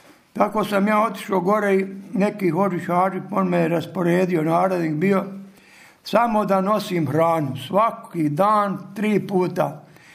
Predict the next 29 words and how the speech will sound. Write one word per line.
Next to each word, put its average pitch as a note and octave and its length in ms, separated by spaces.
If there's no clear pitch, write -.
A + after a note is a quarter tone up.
kantu G3+ 680
da E3 200
pod-, G3 360
da E3 200
donesem, G3 680
da E3 200
podijelim F3+ 680
porcije G3 500
i F3 40
da E3+ 140
posle F#3+ 360
operem. F#3 420
I F3+ 120
to G#3+ 160
je G3+ 60
moj G#3 240
bio G3 220
zadatak F3+ 680
četiri G3 360
mjeseca. - 540
Jednog G3+ 420
dana G3+ 300
došao F#3+ 420
jedan F#3 360
Avdić F#3 500
i F3+ 100
meni F#3 360
kaže, F#3 340
„Jahja, F3+ 360